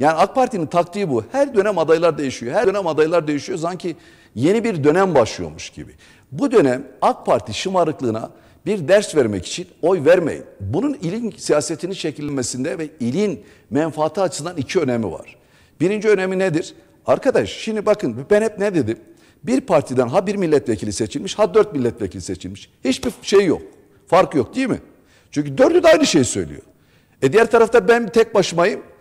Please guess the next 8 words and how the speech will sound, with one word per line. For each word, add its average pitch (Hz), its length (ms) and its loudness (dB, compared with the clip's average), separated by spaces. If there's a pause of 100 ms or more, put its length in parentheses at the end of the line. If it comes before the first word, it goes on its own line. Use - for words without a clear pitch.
(300)
Ben 202 140 4
de 247 120 4
başka 233 260 4
bir - 60 0
şey 139 140 0
söylüyorum. 87 460 -4 (360)
Halbuki 233 420 2
düşünün. 220 400 -2